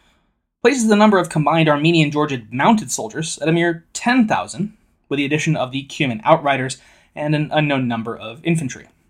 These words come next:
Regardless, thinking to use his mighty force to smash the Mongol invaders before they reached the gates of his capital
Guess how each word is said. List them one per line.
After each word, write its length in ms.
Regardless, 460
thinking 300
to 100
use 200
his 160
mighty 380
force 420
to 160
smash 520
the 80
Mongol 320
invaders 480
before 320
they 180
reached 500
the 100
gates 220
of 100
his 120
capital 520